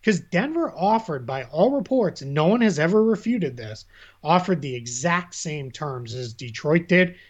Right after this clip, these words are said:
and maybe even a little bit more. And Jeremy Grant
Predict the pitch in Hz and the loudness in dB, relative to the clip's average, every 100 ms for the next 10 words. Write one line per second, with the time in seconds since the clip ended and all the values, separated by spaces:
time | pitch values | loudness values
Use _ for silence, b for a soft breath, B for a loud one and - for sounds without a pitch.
0 | _ 151 147 147 180 196 175 151 143 147 | _ -8 -2 2 2 4 2 0 0 2
1 | 143 135 131 113 123 151 120 101 b b | 0 -2 -6 -6 -4 -2 -4 -8 b b
2 | b 147 151 131 156 151 147 123 _ - | b -2 -2 2 2 4 0 -6 _ -4
3 | 147 131 | -2 -2